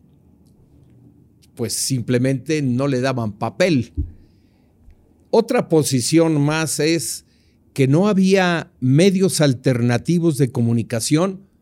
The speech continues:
más que los volantes, el volante, el famoso volantito,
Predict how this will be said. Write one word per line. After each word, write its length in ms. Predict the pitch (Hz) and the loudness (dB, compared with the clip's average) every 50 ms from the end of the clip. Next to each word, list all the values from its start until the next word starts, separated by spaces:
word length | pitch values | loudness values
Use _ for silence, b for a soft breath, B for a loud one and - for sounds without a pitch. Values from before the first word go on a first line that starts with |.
| _ _ _ _ _ _ _ _ _ _ | _ _ _ _ _ _ _ _ _ _
más 320 | - 107 117 147 190 180 - | -6 -2 0 0 0 0 0
que 160 | - 202 190 | 0 2 2
los 220 | 185 185 170 139 | 4 2 2 0
volantes, 880 | 135 143 147 160 160 143 123 107 104 101 - 107 104 104 - - - - - | 0 0 2 2 2 2 0 -2 -2 -4 -6 -8 -8 -10 -12 -14 -16 -14 -12
el 160 | 113 101 98 | -10 -8 -8
volante, 720 | 87 90 92 101 127 143 147 135 - - 104 107 127 135 127 | -8 -8 -6 -4 -2 -2 -2 -2 -4 -4 -4 -4 -4 -6 -10
el 120 | 127 113 92 | -12 -14 -14
famoso 520 | - - 92 85 90 117 131 120 - 127 | -12 -12 -12 -8 -6 -6 -6 -4 -4 -2
volantito, 840 | 117 113 110 107 104 104 98 - 127 131 117 - - 110 107 107 | -2 0 -2 -2 -2 -4 -2 -2 -2 -2 -2 -4 -8 -8 -8 -10